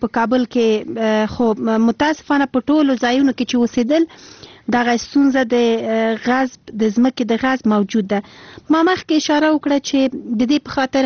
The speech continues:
هغه جایدادونه چې غصب دي، اه، دا یو حقوقي پروسه ده او، اه، وخت نیسي. هغه کسان چې د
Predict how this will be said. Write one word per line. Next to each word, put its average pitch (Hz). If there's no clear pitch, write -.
هغه 247
جایدادونه 240
چې -
غصب 269
دي، 269
اه، 220
دا 226
یو 247
حقوقي 233
پروسه 226
ده 269
او، 226
اه، 214
وخت 277
نیسي. 277
هغه 254
کسان 262
چې -
د 233